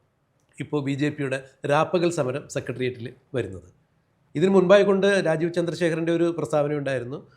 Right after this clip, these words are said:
ഏഹ്, രാഷ്ട്രപതിയെ നേരിട്ട് കണ്ട് കാര്യങ്ങൾ ധരിപ്പിച്ചിട്ടുണ്ട്, ശബരിമലയിലെ സ്വർണ്ണക്കൊള്ളയെ സംബന്ധിച്ചുള്ള കാര്യങ്ങൾ നിവേദനം കൊടുത്തിട്ടുണ്ട്, പറഞ്ഞിട്ടുണ്ട്, പ്രധാനമന്ത്രിക്ക് നേരിട്ട് നിവേദനം കൊടുത്തിട്ടുണ്ട് എന്ന് പറയുകയും രാഷ്ട്രപതി ശബരിമലയിൽ നിന്ന്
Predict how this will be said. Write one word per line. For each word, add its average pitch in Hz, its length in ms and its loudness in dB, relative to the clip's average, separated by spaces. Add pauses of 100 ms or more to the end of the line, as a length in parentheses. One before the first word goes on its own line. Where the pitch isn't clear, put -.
(180)
ഏഹ്, 131 160 -4
രാഷ്ട്രപതിയെ 143 540 -2
നേരിട്ട് 139 300 -6
കണ്ട് 139 200 -4
കാര്യങ്ങൾ 127 360 -6 (120)
ധരിപ്പിച്ചിട്ടുണ്ട്, 127 560 -12
ശബരിമലയിലെ 117 580 -10 (220)
സ്വർണ്ണക്കൊള്ളയെ 127 680 -6
സംബന്ധിച്ചുള്ള 117 560 -10
കാര്യങ്ങൾ 110 380 -8 (480)
നിവേദനം 127 360 -4
കൊടുത്തിട്ടുണ്ട്, 123 460 -12
പറഞ്ഞിട്ടുണ്ട്, 120 460 -10
പ്രധാനമന്ത്രിക്ക് 131 760 -8 (260)
നേരിട്ട് 123 340 -6
നിവേദനം 123 320 -6
കൊടുത്തിട്ടുണ്ട് 117 460 -12
എന്ന് 120 220 -10
പറയുകയും 101 460 -10 (420)
രാഷ്ട്രപതി 185 520 2
ശബരിമലയിൽ 190 640 4
നിന്ന് 175 260 0